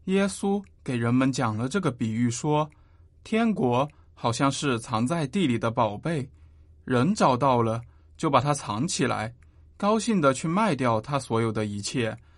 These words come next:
买了那块地。天国又好像一个寻找完美珍珠的商人，他一找到一颗宝贝的珍珠，就去卖掉他所有的一切，买了它。天国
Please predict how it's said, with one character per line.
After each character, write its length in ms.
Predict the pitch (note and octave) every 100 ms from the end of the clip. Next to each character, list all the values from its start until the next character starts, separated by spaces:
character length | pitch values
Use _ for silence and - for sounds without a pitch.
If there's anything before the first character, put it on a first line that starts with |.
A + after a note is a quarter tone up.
| - -
买 240 | A#2+ A2
了 100 | A2
那 160 | F#3 E3+
块 200 | C#3 A2+
地。 340 | C3 A#2 A#2 - - - - - - _ -
天 260 | - D3 C3+
国 300 | A#2 A#2 B2 - - -
又 140 | F#3 F#3
好 180 | E3
像 200 | - F3
一 100 | E3
个 180 | D#3+ F3
寻 260 | D3+ D3+ F3
找 240 | F3 C#3
完 200 | B2+ C#3+
美 200 | F#3+ D#3
珍 240 | B2 F#3+ G3
珠 160 | G3+
的 100 | D#3
商 300 | - F#3+ G#3
人， 340 | F3+ A#2+ A#2 B2 - - - - -
他 180 | - G#3
一 180 | G#3
找 240 | - C#3 A#2+
到 220 | F3 E3
一 100 | D#3
颗 200 | D3 D3+
宝 240 | - A#2+
贝 120 | A#2 C3
的 120 | A#2+
珍 280 | D#3 D#3 D3+
珠， 320 | D#3+ D#3 D#3+ - - - _
就 160 | - F#3+
去 180 | F#3+ G3
卖 280 | G3+ B3+ C#3+
掉 160 | C3
他 180 | A#2+ C3+
所 220 | - A#2+
有 100 | A#2+
的 140 | A2+ A#2
一 140 | G#2
切， 360 | - C#3+ A#2 A#2 - _ - _ -
买 280 | C#3 A#2 A2
了 100 | B2+
它。 320 | E3 D3 D3+ - - - _ _ - _ -
天 280 | - C#3+ B2+
国 320 | A2+ A#2+